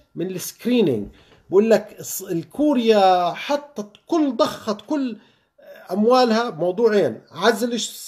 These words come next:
صحي، عزل، عزلت الناس، والشيء الثاني السكرينينج اللي هو الفح-، الفحص. صارت تفحص الكل، أي واحد عنده المرض حطه عزل. فالموضوع،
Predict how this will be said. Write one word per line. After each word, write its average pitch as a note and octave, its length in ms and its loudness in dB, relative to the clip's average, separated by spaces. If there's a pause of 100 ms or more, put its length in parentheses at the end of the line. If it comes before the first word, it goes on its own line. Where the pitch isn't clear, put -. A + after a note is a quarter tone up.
(120)
صحي، C4+ 500 -4
عزل، F#3+ 460 0
عزلت A3 460 -2
الناس، A#3+ 480 -4 (420)
والشيء B3 380 0
الثاني A#3+ 560 0 (200)
السكرينينج E3 640 -4
اللي E3 120 -4
هو G#3 280 2
الفح-، E3+ 480 -8
الفحص. D3 500 -6 (260)
صارت A3+ 420 0
تفحص A3+ 340 -4
الكل، G#3 360 -2
أي A3+ 180 0
واحد A3+ 320 2
عنده A#3 200 0
المرض A#3 340 -2 (120)
حطه - 540 -8 (140)
عزل. D3 300 0 (1400)
فالموضوع، G3+ 800 4